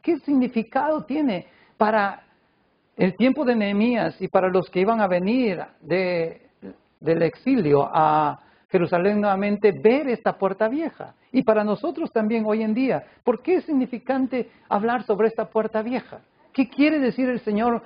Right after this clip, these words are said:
a través de su palabra hoy para cada uno de nosotros y esta tarde para ustedes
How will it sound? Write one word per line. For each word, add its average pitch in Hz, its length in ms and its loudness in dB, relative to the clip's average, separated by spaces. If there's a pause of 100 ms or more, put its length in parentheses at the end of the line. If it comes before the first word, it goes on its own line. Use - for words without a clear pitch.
(180)
a 175 120 0
través 202 240 4
de 226 60 -2
su 226 100 0
palabra 180 500 0
hoy 208 220 0
para 139 200 -2
cada 151 180 0
uno 156 100 -4
de 147 60 -2
nosotros 165 360 -8
y 160 60 -4
esta 165 180 -6
tarde 160 300 -2
para 123 160 -2
ustedes 131 440 0